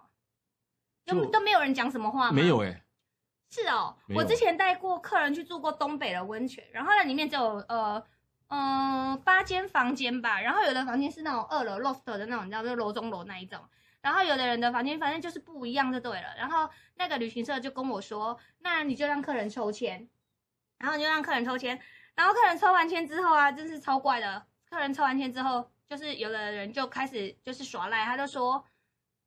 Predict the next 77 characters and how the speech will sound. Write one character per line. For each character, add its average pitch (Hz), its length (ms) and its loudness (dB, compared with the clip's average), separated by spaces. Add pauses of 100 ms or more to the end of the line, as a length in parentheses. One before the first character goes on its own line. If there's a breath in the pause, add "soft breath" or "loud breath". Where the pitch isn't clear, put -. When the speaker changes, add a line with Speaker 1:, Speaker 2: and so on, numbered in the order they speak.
(180)
Speaker 1:
：“哦， 302 140 -4 (160)
这 370 80 -8
个 330 100 -4
好 226 240 0
烂 269 280 4
哦， 220 100 -4
我 214 120 -2
不 330 140 -6
想 208 440 -4
要 285 120 -2
重 226 240 -4
抽。” 220 400 -6 (320)
然 240 100 -10
后 294 140 -2
我 240 80 0
就 240 80 -10
说 277 240 -2 (200)
：“哈， 269 300 2 (240)
重 262 240 -4
抽？ 285 300 0
怎 277 100 -12
么 220 120 -10
重 202 200 -10
抽？” 214 320 -6 (240 soft breath)
我 214 80 -10
就 240 80 -6
跟 277 80 -2
他 277 120 2
说 294 100 -10
：“还 269 100 -4
是 247 120 -10
我 240 100 -4
的 214 80 -6
房 196 160 -10
间 220 140 -12
跟 208 120 -12
你 165 200 -20
换。” 151 180 -8 (240)
然 277 140 -2
后 320 80 0
那 339 120 4
个 294 60 -2
客 311 140 0
人 226 120 -2
就 254 100 -4
一 269 120 -4
直 233 220 -8
以 196 140 -18
为 180 260 -10
我 214 100 -8
的 214 100 -10
房 220 200 -8
间 240 160 -6
一 208 40 -14
定 226 160 -12
很 - 160 -18 (140)
好， - 140 -20 (360)
然 226 120 -8
后 233 60 -6
他 262 80 -2
就 277 100 -4
决 226 160 -6
定 233 100 -6
要 226 140 -4
跟 226 160 -8
我 196 100 -8
换。 202 240 -10
他 277 100 -12
到 285 140 2
我 202 80 -2
的 190 80 -4
房 196 180 -8
间 208 160 -6
之 208 140 -14
后 214 140 -8
又 208 100 -8
说 202 300 -18